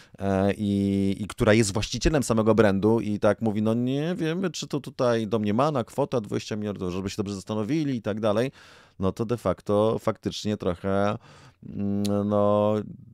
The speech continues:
tnie gałąź, na której końcu sam też siedzi, na małym ko-, koniuszku, dlatego że F I A jest w tym układzie najmniej ważna, co też jest pewnym problemem, moim zdaniem. E, Craig Slater donosi, że wkurzeni są także szefowie ekip, że mają,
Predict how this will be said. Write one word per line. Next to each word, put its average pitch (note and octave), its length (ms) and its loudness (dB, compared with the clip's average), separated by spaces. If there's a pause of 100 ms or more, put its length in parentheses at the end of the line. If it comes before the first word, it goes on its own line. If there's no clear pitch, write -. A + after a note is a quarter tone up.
(100)
tnie B2 460 2
gałąź, A2+ 600 2
na A#2+ 100 0
której A#2+ 280 0
końcu B2 440 0
sam B2 240 0
też - 140 -4
siedzi, F#2+ 320 2
na A2 260 0 (180)
małym C#3 300 2
ko-, C#3 160 -2
koniuszku, C#3+ 340 0
dlatego G2+ 300 2
że G#2 100 0
F F#2+ 100 -2
I - 20 0
A A2 80 2
jest A2 260 -2
w - 40 -14
tym G#2+ 100 -2
układzie G#2 300 -2
najmniej A2 380 0
ważna, G2+ 380 2
co F#2+ 120 -8
też - 180 -8
jest F#2+ 120 -8
pewnym F#2 240 -6
problemem, F2+ 380 -4
moim - 180 -12
zdaniem. - 240 -12 (680)
E, G2 320 2
Craig C#3 220 2
Slater B2 280 0
donosi, G#2 320 0
że G2 100 -2
wkurzeni G2 340 -4
są F#2+ 140 -6
także G2 240 -4
szefowie G#2 400 0 (120)
ekip, - 440 0
że F#2+ 160 -6
mają, F#2+ 300 0